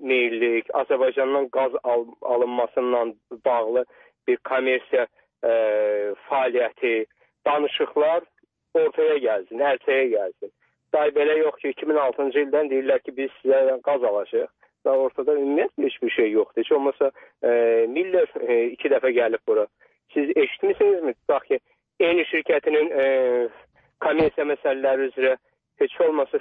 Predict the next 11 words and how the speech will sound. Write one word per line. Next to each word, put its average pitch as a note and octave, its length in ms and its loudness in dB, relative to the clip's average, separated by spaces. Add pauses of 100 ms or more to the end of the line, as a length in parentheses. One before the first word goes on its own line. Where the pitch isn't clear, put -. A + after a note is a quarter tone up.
şöbə D3 320 2
müdiri C#3+ 300 2
gələydi B2+ 500 2 (400)
və C3+ 220 2
yaxud C#3+ 340 -4
da B2+ 160 2
ki, C3+ 160 2 (540)
e, B2+ 100 2 (560)
O D3+ 80 2
M D3 300 2
V D#3 100 0